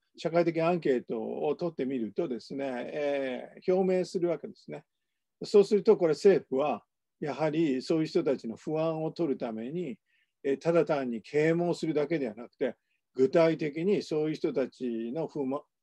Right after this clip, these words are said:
不安をですね、えー、取るために、えー、具体的な政策の積み重ねとか実践とか、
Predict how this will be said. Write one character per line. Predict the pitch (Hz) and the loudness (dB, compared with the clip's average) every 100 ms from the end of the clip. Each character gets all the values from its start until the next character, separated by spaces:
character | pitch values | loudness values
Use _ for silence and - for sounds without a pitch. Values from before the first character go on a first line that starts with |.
| _ | _
不 | 151 139 | -4 -2
安 | 156 160 | -2 -2
を | 165 | -4
で | 113 | -6
す | - 120 | -8 -10
ね、 | 113 - _ _ _ _ | -10 -12 _ _ _ _
え | 139 131 120 | -6 -4 -4
ー、 | - | -2
取 | 175 180 | 4 4
る | 165 | 4
た | 131 135 | -2 -6
め | 131 147 | -6 -2
に、 | 202 180 120 - _ _ _ | 0 0 -2 -8 _ _ _
え | 135 | -6
ー、 | 127 | -4
具 | 147 | 4
体 | 175 | 4
的 | 160 165 | 4 0
な | 160 | 0
政 | - 156 147 | 2 2 2
策 | 147 - 147 143 143 | 0 0 0 0 0
の | 170 175 | 0 -2
積 | 151 | -4
み | 131 | -4
重 | 123 117 131 | -4 -6 -6
ね | 131 | -6
と | 110 | -6
か | 107 | -8
実 | 92 117 - - 135 | -8 -10 -10 -6 -4
践 | 131 | -4
と | 127 104 | -6 -6
か、 | 123 | -10